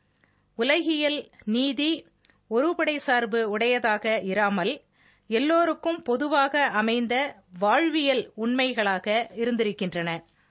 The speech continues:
புறப்பாடல்களில் உலகியல் செம்மையாக நடப்பதற்குரிய கருத்துக்களை புலவர்கள் அரசர்களுக்கு அறிவுறுத்திய செய்திகளை நாம் காண முடிகின்றது.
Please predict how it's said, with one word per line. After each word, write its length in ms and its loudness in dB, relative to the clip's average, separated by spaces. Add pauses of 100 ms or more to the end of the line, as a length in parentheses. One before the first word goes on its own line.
(260)
புறப்பாடல்களில் 920 2 (640)
உலகியல் 600 0
செம்மையாக 960 0
நடப்பதற்குரிய 960 -2
கருத்துக்களை 640 -2 (640)
புலவர்கள் 640 2
அரசர்களுக்கு 1000 0
அறிவுறுத்திய 880 -2
செய்திகளை 680 -2
நாம் 300 -4
காண 240 0
முடிகின்றது. 600 -4